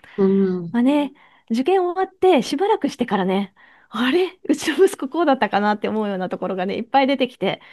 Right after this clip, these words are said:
Speaker 2: 「え、違うでしょ？」
Speaker 1: うん。
Speaker 2: っていう。うん。なんとなく、「え、私が描いてた思春期と違う」みたいな。<laughs> はい。
Speaker 1: うん。
Speaker 2: そんなものを感じたりとかしましたね。
Speaker 1: へえ。こう、一番勝子さんが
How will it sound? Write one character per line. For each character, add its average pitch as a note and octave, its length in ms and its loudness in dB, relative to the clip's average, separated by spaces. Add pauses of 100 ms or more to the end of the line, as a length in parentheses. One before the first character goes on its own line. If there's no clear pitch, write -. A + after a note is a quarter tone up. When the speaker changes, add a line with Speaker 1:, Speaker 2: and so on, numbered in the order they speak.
(260)
Speaker 2:
「え、 F#4+ 80 4
違 A3 500 8
う - 20 4
で E4+ 120 4
し - 100 -4
ょ？」 F4 120 2
Speaker 1:
う - 20 -4
ん。 - 20 -
Speaker 2:
っ - 80 -20
て - 120 -20
い - 40 -20
う。 - 200 -20 (180)
う A3 60 0 (220)
ん。 G#3 80 -10 (300)
な A#3 240 0
ん A#3+ 80 0
と C#4 100 0
な D4 140 -2
く、 A#3 380 0 (340)
「え、 C4 220 0
私 C#4+ 520 -2
が C#4 200 2
描 B3+ 300 2
い C4 40 0
て A3 140 -4
た F#3 80 -2
思 F#3+ 60 -4 (180)
春 G#3+ 140 -2
期 G3+ 140 -6
と F#3+ 100 -6
違 G3 200 -6 (260)
う」 A3+ 60 -2
み G3 100 -6
た C#3 140 -8
い - 60 -8
な。 - 240 -12
<laughs> - 60 -20
は - 240 0
い。 - 320 -10
Speaker 1:
う G3+ 100 8
ん。 A3 300 10
Speaker 2:
そ C4 100 6
ん - 20 2
な C4 100 4
も C4+ 100 2
の G#3 140 -4
を F#3+ 60 -8
感 A#3+ 200 2
じ - 80 -6
た B3 100 0
り A3+ 80 -2
と G#3+ 60 -8
か G3+ 120 -6
し G#3 120 -10
ま G3+ 100 -2
し - 60 -16
た - 120 -6
ね。 - 240 -10 (840)
Speaker 1:
へ G#3 840 6
え。 A3 60 2 (360)
こ B3 140 6
う、 A3+ 80 6
一 - 200 2
番 F#4+ 400 6
勝 G4 220 2
子 C4 80 2
さ G#3 180 -2
ん E3+ 60 -2
が D3+ 240 -4